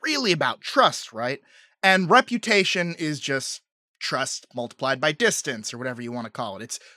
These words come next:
trust from people who don't even know you. Whenever you're on a team, no matter what you're doing, no matter if you're the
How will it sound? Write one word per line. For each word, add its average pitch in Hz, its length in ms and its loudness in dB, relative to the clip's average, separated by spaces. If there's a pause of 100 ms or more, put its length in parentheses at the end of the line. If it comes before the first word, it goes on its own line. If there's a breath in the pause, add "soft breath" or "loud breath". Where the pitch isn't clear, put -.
trust - 400 4
from 180 180 2
people 175 260 -6
who 170 120 -4
don't 170 320 2
even 151 280 -4
know 131 200 -6
you. 95 200 -16 (600)
Whenever 262 560 4
you're 202 360 6
on 151 200 0
a 143 40 -6
team, 123 380 -12
no 123 80 -12
matter 226 300 6
what 214 360 4
you're 277 200 0
doing, 147 560 0
no 113 80 -14
matter 156 500 4 (420)
if 151 160 -2
you're 156 480 4 (320)
the 131 140 -16